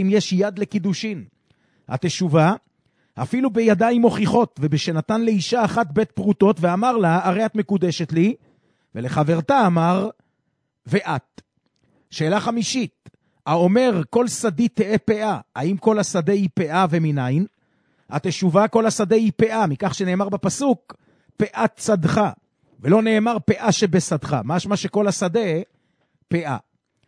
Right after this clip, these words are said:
שאלה שישית, מה הסברה לומר יש יד לפאה יותר מאשר יד לקידושין? התשובה, פאה הוקשה ושבתה לנדרים, מה שאין כן קידושין.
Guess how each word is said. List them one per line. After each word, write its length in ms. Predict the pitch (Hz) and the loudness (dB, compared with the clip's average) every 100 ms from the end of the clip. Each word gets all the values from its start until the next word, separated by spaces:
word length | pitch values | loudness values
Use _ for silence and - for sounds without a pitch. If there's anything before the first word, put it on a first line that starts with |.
| _ _ _ _ _ | _ _ _ _ _
שאלה 300 | 104 127 170 | -10 -4 -4
שישית, 480 | 214 - 269 254 214 | -4 -4 -4 -4 -2
מה 120 | 220 | -4
הסברה 340 | - 190 214 | -2 -2 2
לומר 280 | 220 202 214 | 2 2 0
יש 260 | 202 202 - | 0 -2 0
יד 280 | 180 202 180 | -2 -2 -2
לפאה 360 | 190 196 190 | -2 -2 -2
יותר 400 | 190 175 - 202 | 2 2 2 -2
מאשר 440 | 190 160 180 156 123 - _ _ - | -2 -2 -2 -2 -4 -12 _ _ -8
יד 380 | 123 185 190 | 0 0 2
לקידושין? 680 | 190 - 175 165 - 156 196 - _ _ _ | -2 -4 -4 -2 -2 -2 -4 -12 _ _ _
התשובה, 680 | 147 180 - 175 147 165 208 - | -4 -2 -2 -2 0 2 0 -2
פאה 320 | 185 208 262 - | -4 -2 -6 -2
הוקשה 500 | 208 - - 254 240 196 | -4 -2 -2 0 2 0
ושבתה 420 | 160 185 190 220 | 0 -2 -2 0
לנדרים, 540 | 226 226 202 214 269 226 | 0 0 2 0 2 0
מה 80 | |
שאין 280 | 175 208 220 190 | 0 0 -2 0
כן 140 | 185 | 0
קידושין. 540 | 190 165 170 180 123 | 0 0 0 0 -4